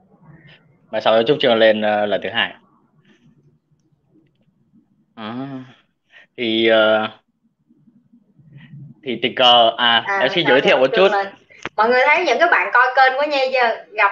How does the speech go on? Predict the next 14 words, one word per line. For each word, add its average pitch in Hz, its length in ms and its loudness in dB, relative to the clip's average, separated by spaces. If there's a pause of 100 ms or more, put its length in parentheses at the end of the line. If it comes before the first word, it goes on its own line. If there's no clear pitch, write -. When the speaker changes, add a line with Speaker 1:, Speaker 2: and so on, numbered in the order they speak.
Speaker 2:
ở 208 100 -6
ngoài 247 200 -4
đường 202 280 -2
cũng 196 140 -6
y 233 160 -6
như 240 120 -4
ở 208 160 -4
trên 233 340 -8
YouTube 233 400 -8
vậy - 140 -10
đó. 214 80 -6 (4000)
Speaker 1:
Hello 101 380 -18
anh 98 220 -20
em. 95 160 -20